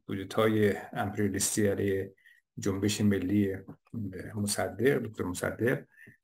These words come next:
و ارتباطش با تحولات امروز. بعد خود این مسئله که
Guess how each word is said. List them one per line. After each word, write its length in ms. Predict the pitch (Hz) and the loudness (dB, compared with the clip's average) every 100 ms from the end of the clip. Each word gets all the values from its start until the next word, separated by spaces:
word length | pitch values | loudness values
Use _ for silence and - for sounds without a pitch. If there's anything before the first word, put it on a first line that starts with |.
| _ - | _ -2
و 60 | |
ارتباطش 600 | 104 98 101 101 104 - | 0 2 2 2 2 0
با 120 | - 101 | 0 2
تحولات 520 | 98 90 98 98 101 | 2 2 2 2 0
امروز. 520 | 98 92 131 143 - - - | -2 4 4 4 2 -4 2
بعد 280 | 104 104 - | 4 4 -4
خود 280 | - - 135 | -8 4 6
این 200 | 127 123 | 6 6
مسئله 360 | 113 104 113 110 | 6 4 2 4
که 340 | 117 107 107 | 4 2 0